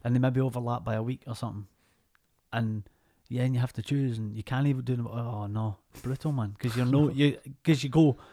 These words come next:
Speaker 1: "I'm still gonna be skint in six weeks," or whatever it is.
Speaker 2: Either way.
Speaker 1: Either way.
Speaker 2: Yeah, yeah.
Speaker 1: So anyway.
Speaker 2: I
Speaker 1: Yeah.
Speaker 2: know, 'cause it doesn't take you <laughs> any closer to your conservatory or anything,
Speaker 1: No,
Speaker 2: does it?
Speaker 1: exactly. Yeah,
Speaker 2: <laughs> It's just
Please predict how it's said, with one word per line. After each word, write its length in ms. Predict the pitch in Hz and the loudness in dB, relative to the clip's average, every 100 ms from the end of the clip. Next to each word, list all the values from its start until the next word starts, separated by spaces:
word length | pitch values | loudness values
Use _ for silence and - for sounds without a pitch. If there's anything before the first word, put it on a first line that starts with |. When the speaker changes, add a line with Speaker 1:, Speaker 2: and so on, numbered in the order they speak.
| - - | -12 -6
Speaker 1:
"I'm 80 | 135 | 0
still 160 | 175 | 2
gonna 140 | 165 143 | 4 2
be 60 | |
skint 260 | 120 139 156 | 2 -2 -2
in 80 | 139 | -6
six 240 | 123 - | -8 -8
weeks," 260 | - - - _ | -8 -10 -20 _
or 100 | 120 | -6
whatever 300 | 113 110 120 | -6 -4 2
it 80 | 131 | 4
is. 80 | 151 | 4
Speaker 2:
Either 240 | 151 135 | 4 4
way. 240 | 135 151 - - | 6 4 2 4
Speaker 1:
Either 220 | 165 151 | 6 8
way. 280 | 135 160 117 | 8 6 4
Speaker 2:
Yeah, 240 | 123 107 101 | 0 -6 -8
yeah. 140 | 120 117 | -8 0
Speaker 1:
So 340 | 123 143 113 - - _ - 117 | 4 6 4 0 -20 _ -8 -4
anyway. 280 | 101 98 - _ _ _ _ - | -4 -6 -10 _ _ _ _ 2
Speaker 2:
I 40 | 165 | 6
Speaker 1:
Yeah. 40 | |
Speaker 2:
know, 180 | 175 151 | 8 6
'cause 160 | 156 139 | 4 4
it 80 | |
doesn't 240 | 175 175 151 | 4 4 2
take 200 | 151 143 | 0 2
you 60 | |
<laughs> 120 | 127 127 | 2 4
any 100 | 143 | 2
closer 380 | - 135 - 135 | 2 -2 0 -2
to 120 | 131 | -2
your 160 | 117 - _ | -4 -6 _
conservatory 680 | - 117 147 143 160 - 160 | -10 -4 0 2 2 2 4
or 40 | |
anything, 160 | 139 135 | 6 10
Speaker 1:
No, 180 | 190 196 | 12 12
Speaker 2:
does 60 | 175 | 10
it? 20 | |
Speaker 1:
exactly. 440 | 151 196 202 165 | 10 10 12 12
Yeah, 60 | 185 | 12
Speaker 2:
<laughs> 240 | 202 147 | 12 8
It's 80 | |
just 20 | 123 | 6